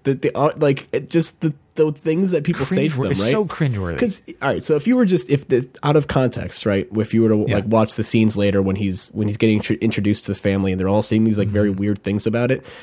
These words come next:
Speaker 1: it just comes across weird when you first see it. But then at the end of the movie, you're like, "Oh, well, it all makes sense." And it's, like, super weird. It just, but it's not weird to these,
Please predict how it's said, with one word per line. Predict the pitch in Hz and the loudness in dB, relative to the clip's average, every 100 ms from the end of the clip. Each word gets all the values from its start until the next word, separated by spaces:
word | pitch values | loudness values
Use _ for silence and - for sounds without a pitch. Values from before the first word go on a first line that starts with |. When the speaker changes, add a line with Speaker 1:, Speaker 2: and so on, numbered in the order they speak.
| - - | -20 -14
Speaker 1:
it | - 170 | -2 0
just | 262 - | 0 0
comes | 269 | 0
across | 196 220 180 | 0 0 0
weird | 135 165 226 | 0 0 2
when | 127 101 | 0 -2
you | |
first | - 123 - | 0 -2 0
see | - 170 | 0 0
it. | 92 - - | 0 -8 -2
But | 151 | -2
then | 175 165 | 0 -2
at | - 147 | -2 -2
the | 156 | 2
end | 185 | 2
of | 147 | 2
the | |
movie, | 120 117 | 0 2
you're | 117 | 2
like, | 113 110 - | 2 0 0
"Oh, | 143 95 | 0 2
well, | 104 120 | 2 2
it | |
all | 156 | 2
makes | 135 120 | 2 0
sense." | - 156 120 | 0 0 0
And | 107 | -2
it's, | 110 | -2
like, | - 95 | -2 -4
super | - 320 320 123 | -2 0 0 0
weird. | 110 110 110 | 0 0 0
It | 131 | 0
just, | 131 - - - | -2 -2 -6 -4
but | 131 - _ | -4 -4 _
it's | 131 123 | -2 0
not | 151 143 | 0 2
weird | 135 135 131 | 4 2 2
to | 135 | 0
these, | 120 120 117 - | 2 2 0 -4